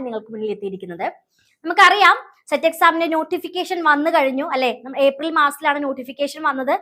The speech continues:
അപ്പൊ ഏപ്രിൽ മാസം തന്നെ ഇരുപത്തിയെട്ടാം തീയതി നമുക്ക്, ആ, ഓൺലൈനായിട്ട് അപേക്ഷിക്കാനുള്ള ഡേറ്റ് വന്നിരുന്നു. അത് വീണ്ടും നീട്ടി. അപ്പൊ പരീക്ഷയുടെ ടെന്റേറ്റീവ് ഡേയ്സ് വന്നിട്ടുണ്ട്.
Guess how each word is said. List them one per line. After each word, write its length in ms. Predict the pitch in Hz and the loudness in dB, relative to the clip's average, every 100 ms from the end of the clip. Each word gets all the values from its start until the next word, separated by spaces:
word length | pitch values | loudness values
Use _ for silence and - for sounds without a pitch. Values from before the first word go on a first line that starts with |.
| - - - | -6 -16 -4
അപ്പൊ 140 | 277 285 262 262 | 4 6 6 4
ഏപ്രിൽ 240 | 277 302 311 | 2 4 4
മാസം 180 | 302 349 | 4 0
തന്നെ 160 | 320 320 285 | -4 -4 -6
ഇരുപത്തിയെട്ടാം 800 | 277 277 330 320 294 - 285 302 | -6 -6 -2 -2 0 2 2 2
തീയതി 280 | 302 302 285 202 - | -4 -6 -6 -8 -12
നമുക്ക്, 260 | 247 285 294 269 | -6 0 0 0
ആ, 40 | 247 240 240 | 0 0 -2
ഓൺലൈനായിട്ട് 580 | 254 262 294 302 285 277 | -2 -2 -2 -4 -4 -4
അപേക്ഷിക്കാനുള്ള 640 | 247 262 254 277 269 262 269 _ _ 247 | -6 -10 -8 -6 -4 -4 -4 _ _ -2
ഡേറ്റ് 320 | 277 311 330 370 | 0 -2 2 2
വന്നിരുന്നു. 420 | 254 233 226 240 - _ _ - | 2 -2 -4 -6 -8 _ _ 0
അത് 100 | 247 254 | 2 2
വീണ്ടും 360 | 269 277 359 453 240 247 | 0 0 0 -2 -6 -4
നീട്ടി. 340 | 254 247 330 494 - - | -4 0 2 2 -2 -6
അപ്പൊ 160 | 262 269 - | -2 0 2
പരീക്ഷയുടെ 680 | 294 330 415 - 440 320 285 - - 349 | 4 4 0 0 -2 2 0 -2 2 4
ടെന്റേറ്റീവ് 640 | 320 349 403 392 403 392 285 | 4 2 -2 -2 -2 -4 0
ഡേയ്സ് 320 | 294 330 359 427 | 0 0 -2 0
വന്നിട്ടുണ്ട്. 440 | 262 233 240 220 | 0 -2 -6 0